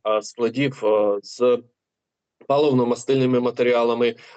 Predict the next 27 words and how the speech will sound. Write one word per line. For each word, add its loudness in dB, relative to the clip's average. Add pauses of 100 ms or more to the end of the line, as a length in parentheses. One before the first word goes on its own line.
а, 0
логістика, -2
нанесення 0
постійного 0
ураження -2
по 0
об'єктам -2
логістики -2
для -2
того, 0
щоб -4
зменшити -2
забезпечення -2
передових -2
підрозділів. -2
Також -2
це -2
знищення -2
командних -2
пунктів, -10
пунктів -4
управління, -6
штабів. -2
Зараз, -2
е, 2
поки -4
що, -6